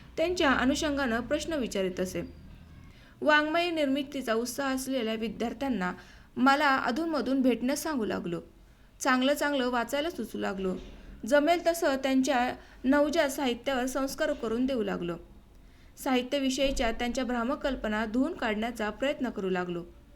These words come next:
त्यांचं साहित्य त्यांच्या जीवनातल्या अनुभवातून कसं आकाराला येईल याची काळजी घेऊ लागलो. काळावर भरोसा ठेवून सत्यकथा, सेंटर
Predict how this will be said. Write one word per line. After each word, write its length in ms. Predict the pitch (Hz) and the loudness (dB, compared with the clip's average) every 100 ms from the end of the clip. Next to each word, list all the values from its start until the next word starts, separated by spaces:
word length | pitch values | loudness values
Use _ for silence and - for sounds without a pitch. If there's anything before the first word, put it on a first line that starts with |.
| - - - - | -20 -20 -20 -2
त्यांचं 280 | 247 240 262 | 0 0 0
साहित्य 540 | 277 247 247 277 240 240 | 0 0 0 0 0 0
त्यांच्या 300 | 247 247 262 | -2 0 0
जीवनातल्या 500 | 220 240 247 277 262 | 0 -2 -2 -2 -2
अनुभवातून 680 | 226 254 285 220 - 208 226 - - - | 0 0 0 0 0 -4 -4 -8 -14 -2
कसं 240 | 311 311 | 0 2
आकाराला 520 | - 269 262 269 294 | 2 2 0 0 0
येईल 340 | 269 220 226 233 | 0 2 0 0
याची 240 | 233 - | -4 -4
काळजी 380 | 262 247 262 247 | -4 -2 -2 -2
घेऊ 180 | 226 196 | 0 0
लागलो. 320 | 180 170 165 - - - - - - - - - - - - - | 0 -2 -6 -8 -14 -12 -12 -14 -12 -12 -12 -12 -10 -12 -10 0
काळावर 440 | 320 311 349 311 277 | 4 6 8 6 4
भरोसा 400 | 285 269 269 277 | 2 2 0 -2
ठेवून 280 | 311 254 | 0 0
सत्यकथा, 720 | 254 269 269 320 262 - 208 214 | 0 -2 -2 -2 -2 -2 0 0
सेंटर 600 | - 247 240 254 220 | 0 0 0 2 0